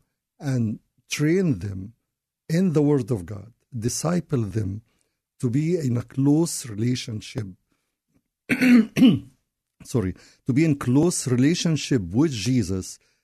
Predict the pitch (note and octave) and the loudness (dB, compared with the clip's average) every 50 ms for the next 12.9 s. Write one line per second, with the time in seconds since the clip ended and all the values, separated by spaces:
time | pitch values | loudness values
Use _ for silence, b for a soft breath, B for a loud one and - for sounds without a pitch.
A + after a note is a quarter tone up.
0 | _ _ _ - G2+ A#2+ A#2 C3 E3+ E3+ C#3 G#2+ F#2 - - - - B2+ A#2 G2 | _ _ _ -4 -2 0 2 4 4 2 2 0 -2 -4 -8 -4 -4 -2 -2 -2
1 | F#2 G2+ A2+ - - A#2 A2 G#2 F#2 - - F#2 E2+ - b b b b b b | -4 -6 -6 -4 -4 -4 -4 -4 -4 -6 -10 -14 -14 -16 b b b b b b
2 | - C3+ B2+ B2+ A#2 C#3 C#3+ E3+ G3+ G3 F#3+ F3 C#3 B2 A#2+ B2 A2+ A#2 C3+ D3 | 0 2 2 2 2 2 2 2 2 0 0 0 0 0 0 0 0 -2 -2 -2
3 | D3+ D3+ - - - A#2+ G2+ F#2 D#2+ G#2+ A2 A2 G#2+ - - - C3+ A2 F2 F#2+ | -4 -4 -6 -6 -4 -4 -4 -2 -2 -2 -2 -2 -4 -6 -6 -6 -6 -4 -4 -2
4 | G#2 A2+ A#2 B2 G#2 F#2+ E2+ - - _ _ _ B2 A#2+ B2 A#2+ - _ - - | -2 0 0 0 -2 -4 -8 -12 -18 _ _ _ -2 -2 -2 -2 -4 _ -4 -2
5 | E3 F3 C#3+ G#2+ G2+ G2+ A#2 b b b b b b b b b _ _ _ - | 0 0 0 0 -2 -2 -4 b b b b b b b b b _ _ _ -10
6 | - - E3 E3 E3+ D#3+ C3+ G#2 G#2+ A2+ A2+ - - - - F3 E3 C3 A#2+ - | -2 0 0 2 2 0 -2 -2 -2 -2 -2 -4 -4 -2 0 0 0 0 -2 -2
7 | G#2+ G#2+ A2 G#2+ F#2+ - - D3+ C#3+ - - A#2 A2 G#2 - - C3 C3+ B2 B2 | -6 -6 -6 -6 -8 -6 -4 -4 -4 -2 -2 -2 -4 -4 -2 -2 -2 -2 -2 -2
8 | - A#2 A2+ A#2 - - - D#3 D3+ C#3+ C#3 C#3+ - - - B2+ B2+ A#2 F#2+ - | -4 -6 -6 -6 -8 -6 -4 -2 0 0 0 -2 -4 -6 -4 -2 -2 -2 -2 -6
9 | - - D#3 D#3+ B2+ F#2 E2 E2 - _ _ _ B2 A#2 G#2 G#2+ G#2+ A2+ A2+ - | -6 -4 -2 -2 -2 -2 -6 -10 -16 _ _ _ -6 -4 -2 -2 -2 -4 -2 -2
10 | B2+ B2+ B2 A2 - - - B2 A#2+ G2+ G#2+ G2 - - - A#2+ A2 F#2+ - A2 | -2 -2 -2 -2 -4 -6 -4 -4 -2 -2 -4 -8 -8 -6 -4 -2 -2 -2 -4 -8
11 | G2+ F2 - _ C#3+ C#3 G#2+ E2+ b b b b b b _ - A#2 C3+ E3 D#3+ | -10 -10 -6 _ -2 -2 -2 -2 b b b b b b _ 0 2 2 2 0
12 | C#3+ C#3 C#3+ C3 - - C#3 C3 A#2+ - - G2 E2 D#2 - - - _ | 0 -2 -2 -2 0 0 0 0 -2 -2 -6 -10 -12 -12 -16 -20 -20 _